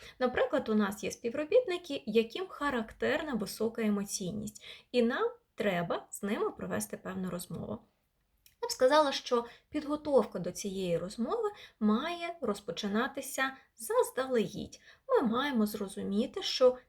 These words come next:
зараз перед нами стоїть завдання провести бесіду з якимось співробітником, якому характерні певні емоції, який може бути високоемоційно зарядженим. Не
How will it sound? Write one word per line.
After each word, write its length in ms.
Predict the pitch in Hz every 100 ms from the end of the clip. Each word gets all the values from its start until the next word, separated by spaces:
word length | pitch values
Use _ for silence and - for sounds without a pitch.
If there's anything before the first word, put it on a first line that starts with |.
| _
зараз 680 | - - 170 160 180 339 -
перед 420 | - 254 214 -
нами 300 | 156 156 294 -
стоїть 460 | - 214 233 370
завдання 580 | 262 160 165 156 196 214
провести 560 | 220 233 269 370 - 196
бесіду 640 | - 170 170 - 208 262
з 80 | 262
якимось 380 | 226 427 508 302
співробітником, 920 | - 208 196 170 175 - 208 247 359 - - -
якому 580 | 277 262 _ 294 370 453
характерні 760 | 453 240 202 - 226 269 269
певні 520 | 247 185 185 202 202 -
емоції, 680 | 185 185 - - - - - - - -
який 320 | 240 233 466 294
може 260 | 247 262
бути 300 | 220 220 214
високоемоційно 920 | 170 208 220 214 165 156 - 185 160
зарядженим. 560 | 160 170 156 - 208 226 -
Не 80 | 466